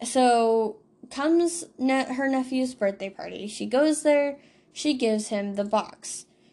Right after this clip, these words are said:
So then you hear the music start to change. You see the lighting kinda start to change. And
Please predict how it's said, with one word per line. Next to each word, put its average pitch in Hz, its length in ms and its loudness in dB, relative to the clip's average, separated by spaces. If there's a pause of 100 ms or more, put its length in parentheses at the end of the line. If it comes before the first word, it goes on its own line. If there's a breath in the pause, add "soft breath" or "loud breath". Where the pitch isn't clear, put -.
(140 soft breath)
So 302 340 6
then 294 540 4 (240)
you 269 200 0
hear 302 440 0
the 349 120 -2
music 247 520 2
start 220 280 -2
to 233 100 -8
change. 196 640 -6 (420 soft breath)
You 233 240 2
see 226 320 2
the 226 140 0
lighting 254 640 0
kinda 202 320 -4
start 202 320 -6
to - 120 -16
change. 202 680 -4 (800 loud breath)
And 226 540 2